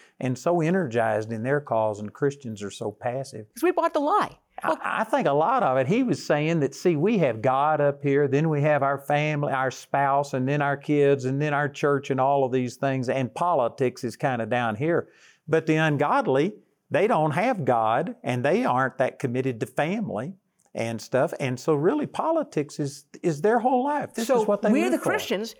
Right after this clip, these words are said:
Speaker 2: take the keys to politics and say, "You run the show.
Speaker 1: Mm-hmm.
Speaker 2: You dictate to us what our family, our children, our businesses do." I mean, they don't realize we've bought the lie that we need, there's a separation. That's a, that's a lie from
Speaker 1: That's
Speaker 2: the pit of
Speaker 1: right.
Speaker 2: hell.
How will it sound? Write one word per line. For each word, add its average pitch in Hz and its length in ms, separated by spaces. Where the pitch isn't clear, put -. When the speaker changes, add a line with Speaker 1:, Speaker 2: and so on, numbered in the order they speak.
Speaker 2:
take - 260
the 254 100
keys 330 560
to 285 100
politics 302 580
and 269 80
say, 285 140
"You 359 220
run 294 160
the 180 60
show. 139 340
Speaker 1:
Mm-hmm. 131 400
Speaker 2:
You 440 180
dictate 254 440
to 220 160
us 175 180
what 196 240
our 170 160
family, 180 560
our 175 200
children, 175 760
our 185 180
businesses 170 800
do." 151 340
I 240 60
mean, 269 180
they 285 100
don't 311 160
realize 247 420
we've 240 180
bought 277 220
the 262 80
lie 262 260
that - 120
we 247 80
need, 311 160
there's 311 160
a 311 60
separation. 285 720
That's - 120
a, 233 60
that's - 260
a 208 60
lie 180 380
from - 140
Speaker 1:
That's 165 120
Speaker 2:
the - 20
pit 202 120
of 160 60
Speaker 1:
right. 147 40
Speaker 2:
hell. 156 260